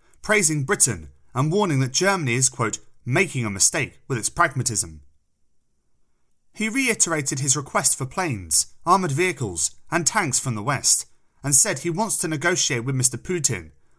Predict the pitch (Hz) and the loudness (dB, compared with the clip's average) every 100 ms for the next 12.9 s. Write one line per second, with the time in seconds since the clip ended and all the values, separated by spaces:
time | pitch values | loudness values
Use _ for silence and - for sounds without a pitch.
0 | - 156 170 143 202 170 139 - 202 147 | -4 -2 0 4 4 4 2 2 2 0
1 | 127 117 135 113 - - _ - 135 190 | -2 -2 -2 -2 -6 -20 _ -4 -2 0
2 | 190 160 170 135 101 - - 143 127 95 | 0 2 4 4 2 -2 2 0 0 -6
3 | 80 - _ _ _ _ _ _ _ _ | -12 -18 _ _ _ _ _ _ _ _
4 | _ _ _ _ _ _ _ _ _ _ | _ _ _ _ _ _ _ _ _ _
5 | _ _ _ _ _ _ _ _ _ - | _ _ _ _ _ _ _ _ _ -6
6 | 190 - 220 214 185 175 - 139 170 202 | 0 2 2 2 2 2 0 -4 0 0
7 | 208 147 143 143 131 120 127 113 185 185 | 0 -2 -2 -2 0 0 0 -2 0 0
8 | 151 101 - - - - - 165 196 - | -2 0 0 4 2 0 -6 0 0 0
9 | 202 165 139 127 185 208 175 151 170 143 | -4 -2 -2 0 0 -2 -4 -2 -2 -2
10 | 113 143 143 - 104 143 180 - 104 87 | -4 -4 -6 -6 -4 -2 -4 -4 -6 -8
11 | _ _ 143 - 208 202 160 143 139 117 | _ _ -2 4 4 4 -2 -6 -4 0
12 | - 180 160 101 95 135 - 95 | 2 2 0 -2 -2 0 0 -4